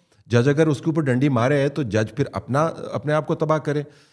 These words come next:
I think they just missed a massive opportunity۔ Even now as we speak، جب ہم record کر رہے ہیں، ج-، جج بشیر نما عدالتیں جو ہیں وہ ان کے وکلائے صفائی کو ڈھونڈتے رہتے ہیں،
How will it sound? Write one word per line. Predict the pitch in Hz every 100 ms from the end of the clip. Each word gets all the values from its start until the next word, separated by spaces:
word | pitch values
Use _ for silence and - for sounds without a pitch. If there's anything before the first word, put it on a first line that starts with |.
| _ -
I | 160
think | 156 135
they | 117
just | 107 101
missed | 107 - - - 107
a | 95
massive | 87 98 98 - 92 87
opportunity۔ | 90 87 90 82 90 139
Even | 135
now | 147 120
as | 156 151
we | 139 -
speak، | 143
جب | 127 131
ہم | 143
record | 123 104 104 110
کر | 107
رہے | 120 120
ہیں، | 98 - - _ _ _ _ _ _ _
ج-، | 135 - - -
جج | 123 127 127
بشیر | 117 110 139
نما | 127 123 117
عدالتیں | 101 98 92 117
جو | 104
ہیں | 95 117 107 80 90
وہ | 151 196 220 -
ان | 175 175
کے | 180
وکلائے | 147 170 175
صفائی | 151 143 165
کو | 170 190
ڈھونڈتے | 135 160 165 170
رہتے | 107
ہیں، | 151